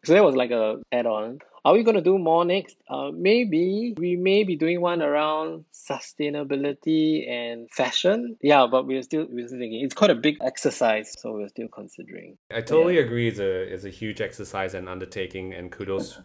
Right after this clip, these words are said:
Speaker 2: to you for doing that. I'm excited to see what you're gonna, about to share in the Singapore Design Week. And to me, as you're describing this, it, it almost seems to me like meta facilitation. We talk about facilitating within a group, but then you're, like, doing the meta stuff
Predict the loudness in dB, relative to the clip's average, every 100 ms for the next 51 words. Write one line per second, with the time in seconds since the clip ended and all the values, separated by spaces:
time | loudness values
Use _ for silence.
0 | -12 -10 -4 -2 -2 -4 -4 -4 -6 -6
1 | -4 -4 -4 -8 -12 -12 -14 -10 -6 -4
2 | -6 -10 -14 -10 -6 -6 -6 -8 -10 -12
3 | -10 -10 -10 -16 -10 -6 -6 -6 -10 -8
4 | -10 -6 -6 -6 -6 -8 -8 -12 -16 _
5 | -8 -6 -6 -10 -16 _ _ _ -10 -2
6 | 2 2 2 0 0 0 0 -4 -6 -8
7 | -8 -6 -4 0 0 0 -2 -4 -4 -6
8 | -14 -18 -10 -8 -8 -12 -8 -2 0 0
9 | -2 -4 -6 -6 -8 -6 -6 -8 -6 -6
10 | -6 -6 -6 -8 _ -14 -10 -8 -10 -10
11 | -14 -12 -16 -16 -10 -4 -2 0 0 0
12 | -2 -4 2 0 2 -2 0 -2 -4 -10
13 | -2 0 4 4 4 2 0 0 0 -2
14 | -6 -6 -2 -2 0 0 -2 0 0 0
15 | 0 -2 -6 -4 0 0 0 -2 -4 -4
16 | -6 -8 -6 -6 -6 -12